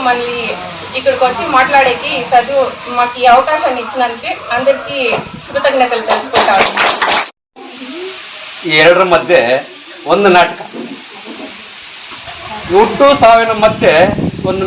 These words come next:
Speaker 2: ನಾಟಕ. ಆ ನಾಟಕದಲ್ಲಿ ಈ ಹುಟ್ಟು ಸಾವು ಇದೆಯಲ್ಲ, ಈ ಎರಡು ಖಚಿತವಾಗಿ ಬಂದಿರೋದು. ನಾವು ಹುಟ್ಟಿದ ತಕ್ಷಣನೇ ಇದನ್ನ ನಾವು ರಿಜಿಸ್ಟರ್ ಮಾಡ್ಕೊಂಡ್ ಬಂದ್ಬಿಡ್ತೀವಿ. ಏನೋ ನಾವು, ನಾವು ಹುಟ್ಟೇನೆ ನಾವು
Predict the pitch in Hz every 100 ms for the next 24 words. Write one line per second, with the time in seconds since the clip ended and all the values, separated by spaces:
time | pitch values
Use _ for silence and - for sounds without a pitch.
0 | 185 202 196 131 - - - - - -
1 | - - - - - 208 160 - 175 -
2 | 262 - 233 220 147 151 185 - - -
3 | - 247 214 196 185 175 - - - -
4 | - 262 - 320 - 220 240 240 190 180
5 | 147 - 110 - - - 214 - - -
6 | 180 220 240 285 - 240 277 269 254 233
7 | 196 185 190 175 131 - - - 165 190
8 | 196 - 294 - 240 233 262 254 180 151
9 | 196 - - - - - 202 202 240 247
10 | 233 226 214 175 175 - 240 214 208 180
11 | 160 - 147 117 - - - - - 180
12 | 214 - 185 220 - 135 151 156 170 269
13 | 254 117 131 185 - - - - - -
14 | 170